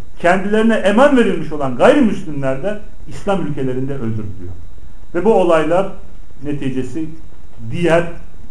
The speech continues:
yani kötü, e, neticeler.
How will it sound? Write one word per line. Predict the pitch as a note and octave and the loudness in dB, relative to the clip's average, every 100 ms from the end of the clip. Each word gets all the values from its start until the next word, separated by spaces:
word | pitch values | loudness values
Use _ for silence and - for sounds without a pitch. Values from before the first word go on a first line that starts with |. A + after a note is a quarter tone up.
| - - - - | -4 -4 -4 -4
yani | A2+ A2+ G#2 | -2 -2 -2
kötü, | C3 D3+ | -2 -2
e, | B2 - - - - - - F#2 F#2+ F#2+ | -2 -2 -4 -4 -4 -4 -4 -4 -4 -4
neticeler. | A#2+ A#2 A2+ A2 D#3 | -4 -4 -4 -2 -2